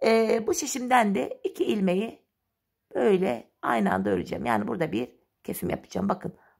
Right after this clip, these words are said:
burada da bir kesim yaptım. Haroşalı ilmek sayılarımız böyle artacak devamlı. Keserek aldığımız ilmeklerin hepsini haroşa olarak öreceğiz.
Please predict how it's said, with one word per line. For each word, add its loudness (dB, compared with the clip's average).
burada 0
da 0
bir -4
kesim -4
yaptım. -4
Haroşalı 4
ilmek -4
sayılarımız 0
böyle 2
artacak 2
devamlı. -4
Keserek -6
aldığımız 0
ilmeklerin -4
hepsini -10
haroşa -4
olarak -6
öreceğiz. -8